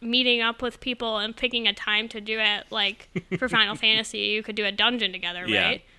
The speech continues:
Speaker 1: So, like, I'm just not sure why it's, like, I want more content if it's gonna be, like, an M M O. Like, I want more, like, stuff that I, you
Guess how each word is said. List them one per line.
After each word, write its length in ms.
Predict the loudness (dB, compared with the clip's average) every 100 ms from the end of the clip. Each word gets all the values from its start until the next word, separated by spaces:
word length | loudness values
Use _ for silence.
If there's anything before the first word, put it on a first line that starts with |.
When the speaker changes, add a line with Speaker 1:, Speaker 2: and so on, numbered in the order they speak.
| _ _ _ _ _ _ _ _ _ _ _ _ _ _ _ -4
Speaker 1:
So, 180 | 0
like, 320 | 4 4 2 -6 -18 -20 _ _ _ _ _
I'm 140 | 0 2
just 120 | 2
not 200 | 0 0
sure 640 | -4 -2 0 0 0 -4 -8 _ _ -18 -18 -20 _ _
why 800 | -18 -4 2 6 6 6 6 2 -2
it's, 480 | -2 -2 -4 -14 0
like, 240 | 6 6 8
I 140 | 4
want 340 | 6 6 6 2
more 600 | -4 0 2 2 0 -4 _ _ _ _ _ -10
content 680 | -2 0 0 0 -4 -6 2
if 180 | 4 4
it's 140 | 0
gonna 220 | 0 -2
be, 260 | 0 0 2
like, 220 | 0 -2
an 100 | -2
M 200 | -2 -4
M 140 | -6 -6
O. 240 | -4 0
Like, 160 | 0 2
I 120 | 2
want 380 | 2 4 4 0 -12 _ _
more, 300 | 2 4 6
like, 220 | 4 2
stuff 320 | 0 0 0
that 120 | 2 2
I, 60 |
you 240 | 2 -2